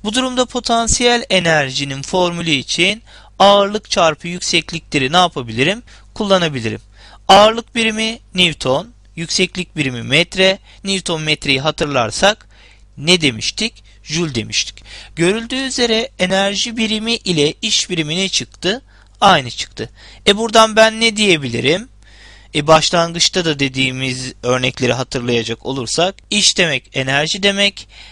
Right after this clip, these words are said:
enerji demek de iş demek ne yapabilirmişim? Diyebilirmişim arkadaşlar.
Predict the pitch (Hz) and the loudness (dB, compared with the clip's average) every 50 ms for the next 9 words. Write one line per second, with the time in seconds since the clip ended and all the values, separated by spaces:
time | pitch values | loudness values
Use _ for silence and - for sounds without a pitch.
0 | - - - 180 185 185 180 175 170 160 - 156 147 139 123 120 117 - - - | -12 -4 0 0 2 4 2 2 2 0 -2 -2 -2 -2 -2 -4 -6 -6 -4 -2
1 | 165 170 180 - - 185 175 - - - 147 135 123 120 - - 170 175 175 165 | -2 -2 -2 -4 -6 -4 -4 -4 -2 -4 -4 -4 -4 -6 -6 0 2 2 2 2
2 | - - 120 110 110 107 110 107 107 107 - - - 185 202 214 - - - - | 0 -4 -8 -6 -6 -6 -6 -6 -6 -2 -2 0 0 0 -2 -4 -8 -16 -20 -20
3 | - - - - - 185 180 175 160 147 131 120 113 110 107 - - 101 98 - | -20 -20 -18 -4 2 4 4 4 4 2 -4 -6 -6 -6 -8 -6 -6 -6 -6 -8
4 | - - - - - - - - - - | -8 -10 -10 -10 -10 -10 -10 -12 -12 -14